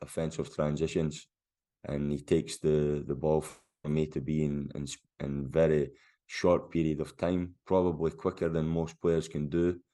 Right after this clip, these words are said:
And he's up there with the most talented players for me and the young players i-,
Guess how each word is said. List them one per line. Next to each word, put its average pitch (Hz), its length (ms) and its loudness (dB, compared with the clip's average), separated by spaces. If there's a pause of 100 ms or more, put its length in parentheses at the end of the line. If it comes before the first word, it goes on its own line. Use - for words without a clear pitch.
(380)
And 73 280 -2
he's 73 180 0
up 82 180 2
there 80 240 4
with 76 140 2
the 76 80 0
most 78 340 -4
talented 73 440 -2
players 78 320 2
for - 180 -8
me 76 240 0
and 73 220 -2
the 73 40 -2
young 76 240 -2
players 71 600 -4 (100)
i-, 64 100 -8